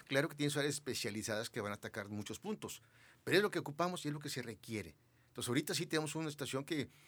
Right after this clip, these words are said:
se está trabajando, tiene cuarenta y seis días en, en el mando, eh, el licenciado Pedro Mendívil, eh, el sector empresarial y muchos sectores de las, eh, cámaras empresariales,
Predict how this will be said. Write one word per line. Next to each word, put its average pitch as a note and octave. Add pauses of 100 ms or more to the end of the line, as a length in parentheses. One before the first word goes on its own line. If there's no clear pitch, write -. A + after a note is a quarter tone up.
(160)
se B2+
está -
trabajando, A#2 (600)
tiene A#2+
cuarenta G#2
y -
seis A#2
días A#2+ (160)
en, G#2+
en G2
el G2+
mando, A2+ (420)
eh, F#2+ (180)
el -
licenciado G2+
Pedro A#2
Mendívil, D#3 (460)
eh, G#2+
el A2+
sector B2+
empresarial B2+ (320)
y G#2
muchos D3
sectores D3 (240)
de A#2
las, A2
eh, G#2
cámaras C3
empresariales, A2+